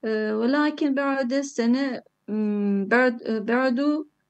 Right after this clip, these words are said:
آه، سنة معيني-، مع-، معينة أحس أن، آه، يجب أن، آه، أنتجها-، أنتج شيئا. لذلك، آه، قررت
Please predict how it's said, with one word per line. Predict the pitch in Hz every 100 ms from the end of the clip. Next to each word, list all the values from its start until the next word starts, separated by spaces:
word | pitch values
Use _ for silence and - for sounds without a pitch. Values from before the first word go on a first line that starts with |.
| _ _ -
آه، | 208 202 202 196 202 202
سنة | 202 - - - - 247 247 254
معيني-، | 240 226 214 240 240 226 226 220 214 -
مع-، | 220 220 -
معينة | 208 208 214 220 233 214 240 415 - _ _ _ _ -
أحس | 214 277 294 -
أن، | 285 277 277 277 285 294 330 359 -
آه، | 220 226
يجب | 220 240 277 277 240 254 294 392 _ _ _ _ -
أن، | 240 294 339 - -
آه، | 226 226 226 220 214 -
أنتجها-، | 254 277 277 220 214 202 202 196 - _ _
أنتج | 220 254 262 269 - 247 233 - 196
شيئا. | 196 - 220 196 190 208 294 - _ _ _ _ _
لذلك، | 233 233 277 285 254 254 262 311 339 - -
آه، | 214 220 214 214 214 208 - _ -
قررت | 233 240 262 262 247